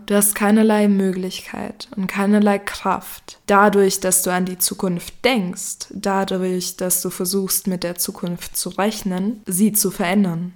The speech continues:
Und wenn wir bedenken, dass wir aber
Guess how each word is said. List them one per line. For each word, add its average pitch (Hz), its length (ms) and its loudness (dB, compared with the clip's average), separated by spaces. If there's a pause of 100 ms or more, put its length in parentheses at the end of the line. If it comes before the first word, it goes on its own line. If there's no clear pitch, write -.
Und 208 480 6
wenn 202 380 4
wir 196 220 4
bedenken, 202 720 0
dass 190 280 0
wir 196 160 0
aber 190 560 0